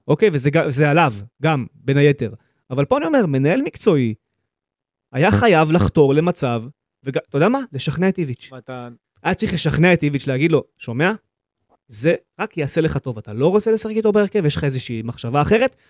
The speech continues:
Speaker 1: אף אחד לא מביא לך שחקנים כדי שהם יהיו בנקר באחד עשרה.
Speaker 2: רגע.
Speaker 1: אבל שיהיו לך עוד פתרונות. היה
Speaker 2: כן.
Speaker 1: חייב להוביל למצב הזה,
Speaker 2: אבל גם
Speaker 1: לעבוד
Speaker 2: מבחינת,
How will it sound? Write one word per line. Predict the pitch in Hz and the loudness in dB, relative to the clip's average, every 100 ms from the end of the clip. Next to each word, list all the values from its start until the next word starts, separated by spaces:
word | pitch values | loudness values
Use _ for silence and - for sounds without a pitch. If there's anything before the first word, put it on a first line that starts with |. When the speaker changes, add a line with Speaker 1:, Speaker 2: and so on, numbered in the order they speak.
| _ _ _ _ _ - | _ _ _ _ _ -10
Speaker 1:
אף | 240 285 | -8 -2
אחד | 226 226 | -2 2
לא | 269 | 4
מביא | 254 226 | 4 2
לך | 269 240 | 0 0
שחקנים | 240 220 226 254 | -2 -2 -2 -2
כדי | 247 | -4
שהם | - 220 | -2 0
יהיו | 240 | 2
בנקר | 214 233 233 233 | 2 0 0 -2
באחד | 226 208 226 | -2 -4 -6
עשרה. | 170 139 | -4 -6
Speaker 2:
רגע. | 135 139 113 - - | -6 -12 -12 -16 -8
Speaker 1:
אבל | 160 185 | 0 2
שיהיו | 170 208 220 277 | 4 6 6 6
לך | 285 | 4
עוד | 262 262 | 2 0
פתרונות. | 269 240 240 208 | -2 -2 0 -2
היה | 185 | -4
Speaker 2:
כן. | 208 | -4
Speaker 1:
חייב | 240 233 | -4 0
להוביל | 220 180 160 135 165 269 254 - | 2 4 2 0 0 0 -2 -4
למצב | 160 156 156 - 202 | -2 0 2 2 2
הזה, | 185 143 | 2 0
Speaker 2:
אבל | - | -4
גם | 127 | -2
Speaker 1:
לעבוד | 196 208 | 0 0
Speaker 2:
מבחינת, | 175 170 | 2 2